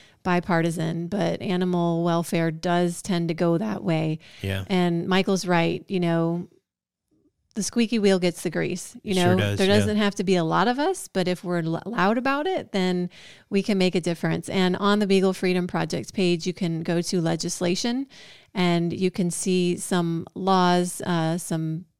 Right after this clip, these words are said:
Speaker 1: you know, state-related and federal laws. Um,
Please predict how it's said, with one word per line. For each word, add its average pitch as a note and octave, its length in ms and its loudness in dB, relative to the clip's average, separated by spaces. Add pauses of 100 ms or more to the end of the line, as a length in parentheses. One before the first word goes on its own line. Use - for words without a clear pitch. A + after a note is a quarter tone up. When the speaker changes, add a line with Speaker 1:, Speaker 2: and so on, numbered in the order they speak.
Speaker 1:
you E3+ 100 -6
know, G#3 300 -6 (260)
state-related F3 880 0
and E3 300 -2
federal F3+ 580 0 (140)
laws. E3 440 0 (420)
Um, D#3+ 460 0